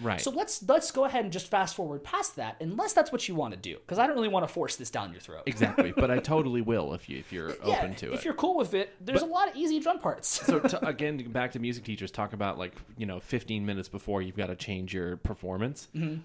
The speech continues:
Speaker 1: I've done that in lessons where it's like, "Oh no, I have to teach a, an important lesson today, and I told them I'd prepare something and I didn't." Fifteen minutes before, I'm like, "What am I gonna do? I'll talk about this. Okay, cool, I got it." And then it pretend, it seems like I've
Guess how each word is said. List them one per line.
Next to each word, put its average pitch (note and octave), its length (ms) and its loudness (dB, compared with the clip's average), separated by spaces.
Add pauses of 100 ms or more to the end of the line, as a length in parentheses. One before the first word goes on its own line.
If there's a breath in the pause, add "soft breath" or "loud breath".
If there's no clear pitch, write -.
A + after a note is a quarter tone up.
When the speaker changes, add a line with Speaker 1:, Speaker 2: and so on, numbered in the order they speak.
Speaker 1:
I've A#2 220 -4
done B2+ 160 -2
that A#2 100 -2
in F#2+ 160 -6
lessons F#2+ 380 -4
where F#2 120 -2
it's E2+ 140 -8
like, E2+ 140 -6 (100)
"Oh A2 140 -8
no, G2 300 -8
I F#2 40 -10
have F2+ 140 -12
to F#2+ 80 -12
teach - 260 -8
a, F2+ 80 -4 (880)
an A2+ 100 -4
important A#2+ 380 2
lesson C3+ 240 -2
today, A#2+ 260 -2
and A#2 80 0
I G2+ 60 -2
told A2+ 240 -4
them - 100 -12
I'd - 120 -10
prepare E3 340 -2
something C#3+ 300 -6
and D3+ 100 -2
I D3+ 60 0
didn't." E3 340 -4 (460 soft breath)
Fifteen C#3+ 320 -4
minutes C#3 160 -6
before, B2 200 -4
I'm B2 60 -2
like, A2+ 180 -2
"What A#2 140 -10
am A#2 80 -10
I - 20 -8
gonna A2+ 140 -6
do? A#2+ 120 -2
I'll A#2 60 -2
talk A#2 160 -4
about A#2+ 180 -2
this. C#3+ 300 -2
Okay, F#3+ 160 0
cool, - 460 0
I C3+ 40 -10
got D#3+ 200 0
it." G#2+ 100 -4 (120)
And A2+ 120 -2
then G2+ 100 -4
it F#2+ 120 -8
pretend, - 300 -6
it - 260 -10
seems G#2+ 240 -2
like F#2+ 100 -4
I've F2 220 -8